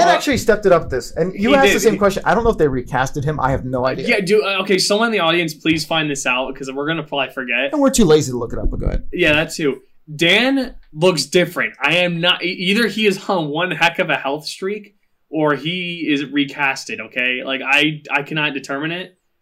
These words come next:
Speaker 1: I leaned over to Donnie in the <laughs> theaters, and I'm like, "Is that the same guy?" You know, I, I don't, I don't know. I really don't know. And I had that moment with Anne where I was like, "Is that the same girl?" And I was like, "Yeah, it is." I'm like, "I just didn't remember." Even though we watched it pretty recently, like, a couple months back, so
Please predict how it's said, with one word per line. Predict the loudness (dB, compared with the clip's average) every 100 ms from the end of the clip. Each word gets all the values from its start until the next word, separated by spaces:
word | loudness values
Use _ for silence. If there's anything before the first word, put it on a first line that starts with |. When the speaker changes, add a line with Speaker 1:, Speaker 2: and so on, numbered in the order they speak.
| _ _
Speaker 1:
I | 2 2
leaned | 2 0 0
over | 0 -2
to | -2
Donnie | -2 -2 -2
in | -2
the | -4 -8
<laughs> | -16 -4
theaters, | -4 -2 -4 -4
and | -6
I'm | -6
like, | -8 -10 -12 _ _ _ -20 _ _ _ _
"Is | -18
that | -18 -14
the |
same | -12 -12 -14
guy?" | -16 -12 -10 -10 -12 -18 -6
You | 2
know, | 2 4
I, | 0 0 0 2
I |
don't, | 2 0 -6 -20 -20 -20 -12 -2
I | 0
don't | 2
know. | 0 0 -2
I | -4
really | -2 -2
don't | -2
know. | -4 -6 -8 _ -2
And | 2
I | 2 0
had | -4 -6
that | -4
moment | -4 -4
with | -6 -2
Anne | -2 -2 -2
where | -2
I |
was | -4 -6
like, | -6 -8 _ _ _ -16
"Is | -8
that | -8
the | -8
same | -6 -6
girl?" | -4 -4
And | -4 -4
I |
was | -4 -8
like, | -6
"Yeah, | -6 -6
it |
is." | -8 -12 -18 -14
I'm | -10
like, | -6
"I |
just | -6 -8 -12
didn't | -12
remember." | -10 -14 -12 -14 -16 -20 _ -2
Even | 0 2
though |
we | 0
watched | 0 0 -2 -6
it | -10
pretty | -6 -6
recently, | -6 -8 -8 -14
like, | -18 -18
a |
couple | -16
months | -12 -14 -8
back, | -6 -6 -8
so | -12 -10 -10